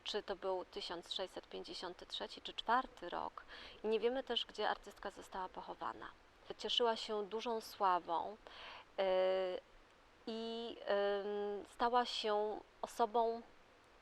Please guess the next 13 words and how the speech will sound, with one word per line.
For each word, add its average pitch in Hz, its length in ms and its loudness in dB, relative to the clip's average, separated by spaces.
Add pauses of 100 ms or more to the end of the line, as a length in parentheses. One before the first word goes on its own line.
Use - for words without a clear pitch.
w - 20 -20
zasadzie, 226 400 0
którą 214 280 -2
dziś 208 200 -8
moglibyśmy 202 480 -2
porównać 190 480 -2
do 185 220 -6
jakiejś, - 420 -10
e, 165 240 -8
gwiazdy, 180 760 2 (440)
e, 185 180 -6 (140)
pop, 185 280 8 (580)
bo 185 460 6